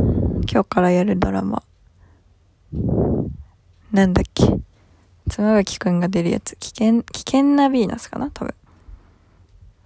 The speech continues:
バックナンバーが主題歌やるやつは見ようかなって思っ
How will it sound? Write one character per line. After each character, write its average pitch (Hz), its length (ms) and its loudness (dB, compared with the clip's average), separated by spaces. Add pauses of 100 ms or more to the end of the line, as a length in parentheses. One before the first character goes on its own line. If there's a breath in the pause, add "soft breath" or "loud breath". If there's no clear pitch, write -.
(140)
バ 202 80 -2
ッ - 80 -4
ク - 80 0
ナ 208 160 4
ン 180 100 2
バ 180 160 -2
ー - 40 -6
が - 160 -4 (160)
主 - 180 -8
題 185 160 -4
歌 - 260 -6
や 180 140 0
る 180 300 -2 (840 loud breath)
や 202 120 -2 (100)
つ 185 560 0
は 233 220 2 (420)
見 208 200 2
よ 214 180 4
う 202 40 -4
か - 140 -6
な 202 540 2
っ 208 40 -4 (540)
て 196 140 2
思 196 240 4
っ 208 40 -2